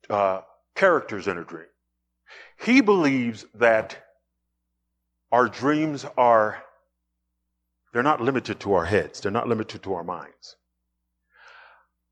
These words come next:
I refer to what he talks about as the dream realm. The characters in your dreams can be either mind created,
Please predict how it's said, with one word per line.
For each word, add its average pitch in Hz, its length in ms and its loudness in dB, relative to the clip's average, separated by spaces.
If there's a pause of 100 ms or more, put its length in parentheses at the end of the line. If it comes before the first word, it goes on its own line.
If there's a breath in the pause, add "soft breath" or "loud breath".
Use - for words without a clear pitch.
(180)
I 170 100 6
refer 196 320 4
to 151 100 -6
what 147 140 2
he 165 100 -6
talks 147 440 -2 (120)
about 110 500 2
as 117 260 4 (100)
the 120 100 -2
dream 147 640 -4 (220)
realm. 101 560 0 (2500 soft breath)
The 131 80 2
characters 226 540 4
in 175 280 -2
your 147 180 2
dreams 117 720 -2 (380)
can 139 180 -4
be 139 220 -8
either 123 180 2
mind 165 400 2
created, 127 640 2